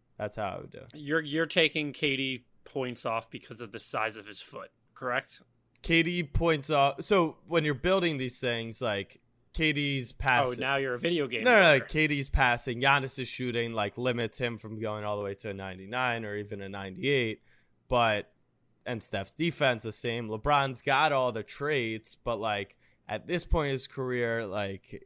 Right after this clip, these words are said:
Speaker 1: you know, I, I just don't think it's what it was. So that's how I would do it. I have ni-, ninety-seven Giannis,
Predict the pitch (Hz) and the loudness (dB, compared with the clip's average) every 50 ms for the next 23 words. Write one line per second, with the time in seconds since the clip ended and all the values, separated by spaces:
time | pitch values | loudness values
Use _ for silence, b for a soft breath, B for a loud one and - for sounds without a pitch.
0 | - - - 101 98 90 87 82 - - - - 104 104 - - 117 104 110 113 | -14 -10 -8 -8 -8 -8 -10 -10 -12 -10 -6 -2 -2 -2 -2 -2 -4 -4 -6 -8
1 | - - 117 107 104 95 - 107 98 95 - 95 92 - - - - 95 87 65 | -8 -6 -6 -6 -6 -6 -6 -8 -8 -8 -10 -12 -12 -12 -16 -16 -14 -14 -14 -14
2 | 76 107 139 143 135 127 123 117 - - 120 117 135 170 190 196 - 226 196 202 | -8 -2 2 4 4 4 2 0 -4 -6 -6 -4 0 0 0 2 2 2 2 2
3 | 202 185 175 151 104 104 104 101 101 104 113 113 120 123 127 - - - 113 117 | 2 2 2 0 0 0 0 -2 -2 -4 -4 -2 0 0 0 -2 -6 -8 -4 -2
4 | 123 135 147 147 143 - 143 135 127 120 127 120 120 113 110 110 110 110 107 107 | -2 -2 -2 -4 -6 -2 0 0 0 0 -2 -4 -4 -2 -2 -2 -2 -4 -6 -8
5 | - - | -8 -12